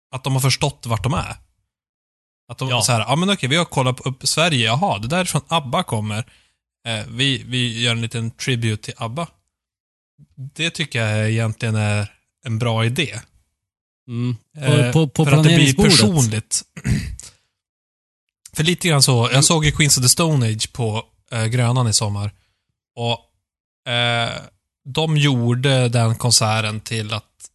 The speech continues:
Speaker 1: vara unik för Stockholm. Man kände att det här var inte, de körde inte samma sätt som de hade gjort dagen innan i Köpenhamn. Eh, de hade jättemycket publikkontakt,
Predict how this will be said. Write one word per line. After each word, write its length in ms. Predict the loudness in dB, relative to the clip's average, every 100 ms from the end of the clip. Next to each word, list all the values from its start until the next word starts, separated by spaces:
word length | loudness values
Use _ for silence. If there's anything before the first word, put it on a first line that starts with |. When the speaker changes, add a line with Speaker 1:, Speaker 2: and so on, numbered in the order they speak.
| _
Speaker 1:
vara 440 | -6 -4 -2 -2 -6 _ _ _ _ _ _ 0
unik 420 | 2 2 -2 -8
för 540 | -8 -2 0 0 -4 -8 _ _ _ _ _ _ _ _ -8
Stockholm. 340 | -8 -8 -16 _ _ _ _ _ _ _ _
Man 80 | -4
kände 360 | 0 2 2 0
att 100 | 0
det 80 | 0
här 140 | 2
var 100 | 2
inte, 360 | 0 -2 -6 -2
de 140 | 2
körde 220 | 2 4
inte 180 | 2 2
samma 240 | 4 4
sätt 260 | 4 2 0
som 140 | 0
de 80 | 2
hade 140 | 2 0
gjort 200 | -2 _ _
dagen 180 | -4 -2
innan 240 | -2 -2 -2
i 60 |
Köpenhamn. 580 | -2 0 2 2 2 0 -4 _ _ _ _ -4
Eh, 320 | 0 0 -2 -6 -16 -8
de 240 | -4 0 2
hade 180 | 2
jättemycket 440 | 0 0 0 0 0
publikkontakt, 880 | 2 0 0 -2 0 -2 -4 -10